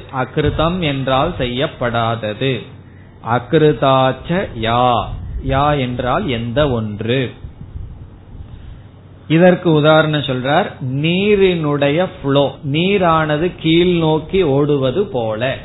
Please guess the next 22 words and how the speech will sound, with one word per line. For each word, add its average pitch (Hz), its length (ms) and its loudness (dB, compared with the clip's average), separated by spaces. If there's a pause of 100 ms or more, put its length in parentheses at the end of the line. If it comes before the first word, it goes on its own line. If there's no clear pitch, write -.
(1160)
நீர் 190 460 2
வந்து 165 440 0 (440)
மேல 180 580 2
இருந்து 170 440 0 (100)
கீழ் 175 440 4
நோக்கி 170 440 2 (100)
ஓடுவதற்கு 156 760 2
எந்த 147 280 -2
முயற்சியும் 147 520 -4
பண்ண 139 240 -2
வேண்டிய 131 360 -2
அவசியம் 131 420 -2
இல்லை, 113 200 -4 (680)
அது 156 220 2
வந்து 151 320 2
சுபாவம், 139 460 2
அது 139 140 0
செய்யப்பட 156 520 2
வேண்டிய 143 340 -2
அவசியம் 131 420 -2
இல்லை. 113 200 -6 (1300)
ஆனா 160 240 2